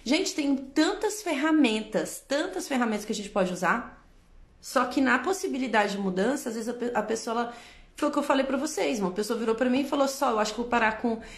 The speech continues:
com os exercícios do Curso em Milagres, ai, tá movimentando muita coisa." Meu amor, que bom que tá movimentando. Que bom que tá movimentando. Ai, tô ficando muito irritada.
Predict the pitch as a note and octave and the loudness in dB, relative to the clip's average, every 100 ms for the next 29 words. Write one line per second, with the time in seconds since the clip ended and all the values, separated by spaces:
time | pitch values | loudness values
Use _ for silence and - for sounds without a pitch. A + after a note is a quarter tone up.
0 | - - A#3+ A3+ A3 A3 G#3+ G#3 A3+ G3+ | -18 -4 -2 0 0 2 2 0 -2 -8
1 | G3+ A3 - G#3+ F#3+ F#3 B3 B3+ A#3 A3+ | -6 -6 -4 -2 2 2 2 2 0 -2
2 | A#3+ - - - - A#3 B3+ A#3+ A#3 A3+ | -2 -4 -14 -14 -2 0 2 2 4 4
3 | A3+ A3+ A#3 A3+ A3+ A3+ A3+ A#3+ B3+ B3 | 4 4 2 0 -2 -4 2 4 6 4
4 | D4 D#4 D4 D#4 F#4+ D4+ G3 A#3+ E4+ F4 | 4 4 4 4 2 2 6 8 8 4
5 | - A3 F#3+ F#3 F3 F3 E3 - - - | 0 2 2 2 0 0 -2 -2 -6 -14
6 | - - - - - - - D#4+ E4+ F#3+ | -20 -20 -20 -20 -20 -20 -4 -2 2 6
7 | A#3 D4+ C#4+ A#3 G#3 F#3+ F#3 F#3+ G#3 C4+ | 8 8 4 0 2 2 2 4 4 2
8 | D4 D4+ C4+ C4+ C4+ C#4 D4+ D4+ G#3+ F3+ | 0 2 2 4 2 2 2 4 4 2